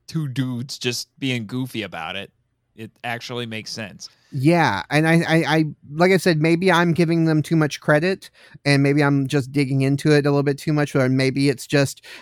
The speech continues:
Speaker 2: a carryover from me watching Spider-Man recently, and so, uh, the idea of a, a
Speaker 1: <laughs> Oh,
Speaker 2: hero who
Speaker 1: no.
Speaker 2: shoulders way too much
Speaker 1: <laughs>
Speaker 2: responsibility, um, <laughs>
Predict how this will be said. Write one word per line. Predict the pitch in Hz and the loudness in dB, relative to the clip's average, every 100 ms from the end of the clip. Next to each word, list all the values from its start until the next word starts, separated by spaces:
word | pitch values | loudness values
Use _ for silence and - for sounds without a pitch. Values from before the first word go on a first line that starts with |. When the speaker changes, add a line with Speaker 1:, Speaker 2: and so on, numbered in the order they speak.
| - | -4
Speaker 2:
a | 131 | 0
carryover | 160 135 135 139 131 135 | 2 4 4 2 2 0
from | - 131 | 0 0
me | 131 | 0
watching | 127 123 127 135 | 0 0 0 -4
Spider-Man | 127 - 131 147 160 165 156 | -4 -4 0 2 2 2 2
recently, | 165 - 143 175 | 0 0 0 0
and | 151 | 0
so, | - 131 127 123 - - | 2 0 0 -2 -6 -6
uh, | - 127 123 | 2 4 4
the | 131 | 2
idea | 120 123 123 135 131 | 0 0 0 2 2
of | 123 | 0
a, | 123 127 120 - | 0 -2 -6 -4
a | 127 123 | -2 0
Speaker 1:
<laughs> | |
Oh, | - | 4
Speaker 2:
hero | 165 147 156 220 | 6 6 6 8
who | 151 | 6
Speaker 1:
no. | 208 | 6
Speaker 2:
shoulders | 170 190 156 160 135 | 4 6 6 6 4
way | 139 151 165 | 4 4 4
too | 190 180 | 6 6
much | 170 - | 6 4
Speaker 1:
<laughs> | |
Speaker 2:
responsibility, | 160 165 170 170 170 151 160 180 208 196 - - 208 | 0 2 2 2 2 4 4 4 2 0 -4 -6 4
um, | 165 - 226 - 220 175 226 | 6 8 8 10 8 10 8
<laughs> | 185 | 8